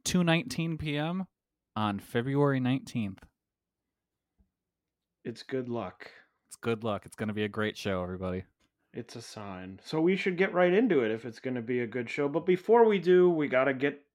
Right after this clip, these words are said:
Speaker 2: through the plugs. Follow us on Twitter at J Bomb Audio, or you can follow Kelly at Comic Geek Kelly, or me,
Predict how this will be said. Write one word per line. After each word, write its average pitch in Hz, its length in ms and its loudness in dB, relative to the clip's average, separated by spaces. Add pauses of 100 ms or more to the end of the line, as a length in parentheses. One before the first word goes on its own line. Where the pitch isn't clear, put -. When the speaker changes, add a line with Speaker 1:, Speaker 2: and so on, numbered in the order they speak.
(140)
Speaker 2:
through 143 140 -4
the 170 100 0
plugs. 175 640 2 (680)
Follow 254 340 4
us 175 200 2
on 147 160 0
Twitter 151 440 2
at 185 260 -2 (340)
J 139 260 2
Bomb 127 320 0
Audio, 127 560 0 (340)
or 214 200 4
you 196 120 0
can 156 200 -4
follow 147 420 4
Kelly 160 480 4
at 175 300 0
Comic 147 340 0
Geek 127 220 -2
Kelly, 143 320 2
or 214 260 6
me, 202 440 2